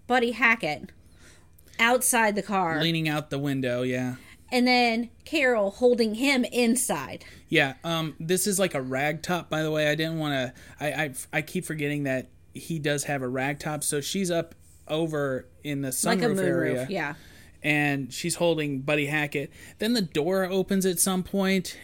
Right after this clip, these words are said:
Speaker 2: and then Herbie has to save him, and that's when Herbie
Speaker 1: Yes.
Speaker 2: loses another wheel.
Speaker 1: Yes.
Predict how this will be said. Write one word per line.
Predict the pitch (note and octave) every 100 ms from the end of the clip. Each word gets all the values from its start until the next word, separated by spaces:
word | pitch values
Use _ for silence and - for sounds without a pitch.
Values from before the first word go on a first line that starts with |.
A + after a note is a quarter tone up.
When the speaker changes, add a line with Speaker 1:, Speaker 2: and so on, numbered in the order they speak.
| -
Speaker 2:
and | D#3 D#3
then | D3 C#3+ C3+ C3+ -
Herbie | - F#3 F3
has | D#3+ C#3 B2+
to | D3
save | - F3+ F3
him, | E3 E3 - - -
and | D#3+
that's | F3 E3+ -
when | D#3+
Herbie | D#3 D#3+ D#3
Speaker 1:
Yes. |
Speaker 2:
loses | D3 D3 D3+ D#3
another | E3+ E3+ D#3+ D#3 D#3
wheel. | D3+ D3 C3
Speaker 1:
Yes. | B3 E3 - -